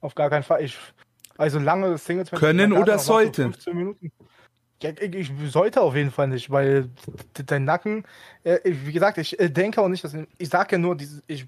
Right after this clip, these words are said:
Speaker 1: hab ja gar kein Problem damit, das Ding im, das Ding im Ring steigt, sondern ich finde einfach nur das Ding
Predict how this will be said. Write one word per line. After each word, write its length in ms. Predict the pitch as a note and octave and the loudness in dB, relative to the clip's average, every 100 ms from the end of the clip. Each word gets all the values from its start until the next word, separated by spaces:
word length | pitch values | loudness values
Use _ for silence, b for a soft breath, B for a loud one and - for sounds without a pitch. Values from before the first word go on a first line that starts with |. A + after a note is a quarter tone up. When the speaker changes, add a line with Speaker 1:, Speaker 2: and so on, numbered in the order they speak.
| _ | _
Speaker 1:
hab 100 | F#3 A3 | 0 4
ja 60 | |
gar 100 | F#3+ | 4
kein 80 | F#3+ | 2
Problem 200 | E3+ F#3 | 0 0
damit, 200 | E3+ C#3 | 0 -6
das 60 | - | -6
Ding 140 | D3+ | -6
im, 300 | D3+ C#3 D3 | -4 -4 -6
das 180 | D3 - | -10 -4
Ding 140 | D#3+ | 0
im 80 | C#3 | 0
Ring 160 | F#3+ C4 | 0 2
steigt, 240 | D#3 C3 | 2 2
sondern 160 | C#3+ C3+ | -2 -4
ich 60 | |
finde 140 | E3+ D3+ | -2 -2
einfach 120 | D3 | -2
nur 60 | |
das 100 | C3+ | -6
Ding 160 | D3+ D3 | -6 -10